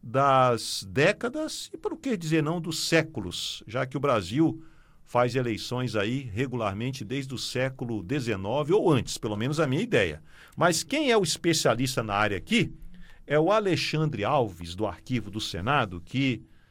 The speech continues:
tá aqui com a gente no estúdio e vai exatamente contar essa história pra gente. Alexandre, bom dia pra você.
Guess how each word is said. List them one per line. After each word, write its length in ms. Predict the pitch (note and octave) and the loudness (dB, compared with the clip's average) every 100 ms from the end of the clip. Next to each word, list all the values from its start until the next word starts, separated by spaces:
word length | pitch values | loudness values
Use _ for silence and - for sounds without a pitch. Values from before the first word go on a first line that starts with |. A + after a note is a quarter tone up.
| - - | -14 -6
tá 80 | |
aqui 180 | F#2+ B2+ | -6 -4
com 100 | B2+ | 0
a 60 | G2+ | 0
gente 300 | G#2 A#2 A#2 | 0 -6 -6
no 100 | F#2 | -6
estúdio 560 | - F3 F#3 - E2+ - - - - - | -6 0 0 0 -6 -14 -20 -20 -20 -10
e 100 | A#2+ | -6
vai 260 | A2+ B2+ B2+ | 0 0 0
exatamente 640 | G#2+ C#3 C3 A2 B2+ - | -2 -2 -2 -4 -6 -6
contar 300 | C3 A2 A2+ | -6 -4 -4
essa 160 | - | -4
história 320 | G#2+ - G2 G2+ | -6 -4 -4 -4
pra 160 | A#2+ | -4
gente. 280 | F2 D#2 - | -4 -6 -2
Alexandre, 560 | D3+ D#3+ C4+ B3 C3+ A2+ | 0 4 8 8 6 2
bom 200 | G3 F3 | 2 4
dia 160 | E3 | 2
pra 100 | D3+ | 2
você. 320 | A#2+ - D#2+ | -2 -4 -8